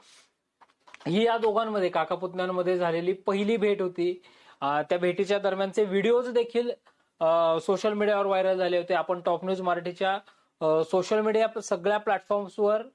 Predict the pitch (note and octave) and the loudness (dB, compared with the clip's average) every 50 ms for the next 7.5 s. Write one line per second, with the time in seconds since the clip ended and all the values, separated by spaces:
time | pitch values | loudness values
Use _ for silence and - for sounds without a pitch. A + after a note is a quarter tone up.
0 | - _ _ _ _ _ _ _ D#3+ D#3 D#3 D#3 D#3+ D#3+ D3+ D3 G3 G#3 A3 G#3+ | -20 _ _ _ _ _ _ _ 0 2 2 4 2 0 0 2 2 2 2 2
1 | A3+ A3+ A3+ A3+ A3 A3+ A3+ G#3+ A3 G#3+ A3 G#3+ G#3 G3 F#3+ F#3+ G#3 A3 A3 A3 | 2 0 2 2 2 2 2 0 -2 0 0 2 2 2 2 2 0 0 2 2
2 | A3+ A3 A3 G3+ F3+ F3 E3+ E3+ E3+ E3 F3 F3+ F#3+ F#3+ F#3 F#3 F3 F3 F#3 F3+ | 2 2 4 4 4 2 4 2 2 2 2 0 2 2 2 0 0 -2 -4 -6
3 | - - G3 F3 D#3+ F#3+ F#3 F#3+ G3 G3+ G#3 A3+ A#3+ A#3+ - - _ _ _ _ | -6 -10 -10 -2 0 0 0 2 2 0 0 0 -2 -8 -14 -20 _ _ _ _
4 | _ _ _ - D#3+ D#3+ D#3+ D#3+ G3 G3 F#3+ G3+ G3 G#3+ G#3 A3 G3 F#3+ G#3 G#3+ | _ _ _ 0 2 2 2 2 0 0 0 2 0 2 0 0 -2 0 -2 -4
5 | G#3 G#3 G#3 G#3 G3+ G3+ - A3 G3+ - G#3+ G3+ G#3 G3+ - - G#3 G3 F#3 F3+ | 0 0 0 -2 -2 -2 -2 -4 0 0 0 0 0 -2 -2 -2 0 0 0 0
6 | - F#3+ F3+ - - G3+ G3+ G#3 A3 G#3 G#3+ - F#3+ G#3+ A#3 A#3 A#3+ A3+ A#3 - | 0 -4 -4 -2 -4 -4 -2 -2 -4 -2 0 0 0 0 2 0 0 -2 0 -4
7 | G#3 F#3+ E3 F3 - - _ - C#3+ | -6 -4 -4 -6 -8 -6 _ -4 -4